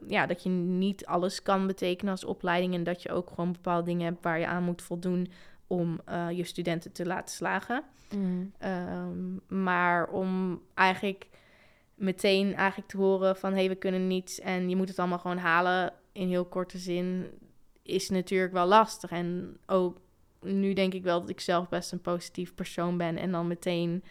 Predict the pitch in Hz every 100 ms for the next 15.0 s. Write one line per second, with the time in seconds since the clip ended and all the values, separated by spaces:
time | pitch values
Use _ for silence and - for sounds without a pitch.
0 | - - 190 175 - - - 160 175 -
1 | 180 180 170 170 190 180 170 170 180 175
2 | 175 175 180 175 165 160 165 180 339 -
3 | - 202 196 180 170 180 170 - - 170
4 | - - - - - 175 175 - - 170
5 | 170 170 170 170 165 160 175 170 165 165
6 | - - 170 165 160 - 170 170 - -
7 | - 214 139 - 175 - 175 - 170 175
8 | 170 165 190 233 247 247 247 220 240 262
9 | 220 220 208 202 220 359 - - - -
10 | - - 190 185 180 185 180 185 185 196
11 | _ - _ _ _ - 202 - 175 -
12 | _ _ - - - 185 - - 196 180
13 | - - 185 180 185 185 180 - 175 175
14 | 175 175 170 170 170 - 165 170 160 160